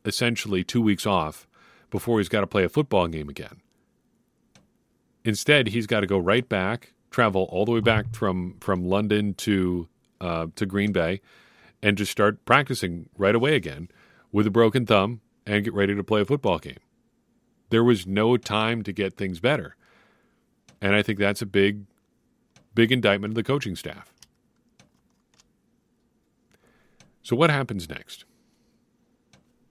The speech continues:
The only thing we have to look forward to happens in April,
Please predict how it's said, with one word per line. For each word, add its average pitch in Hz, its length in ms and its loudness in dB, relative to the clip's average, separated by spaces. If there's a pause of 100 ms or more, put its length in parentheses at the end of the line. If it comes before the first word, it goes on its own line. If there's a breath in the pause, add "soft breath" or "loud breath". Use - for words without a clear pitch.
(680)
The 95 100 -4
only 127 220 0
thing 127 160 -2
we 117 120 0
have 107 180 0
to 107 80 -6
look 95 160 -4
forward 90 300 -2
to 92 100 -4
happens 87 360 -6
in 85 80 -4
April, - 360 -6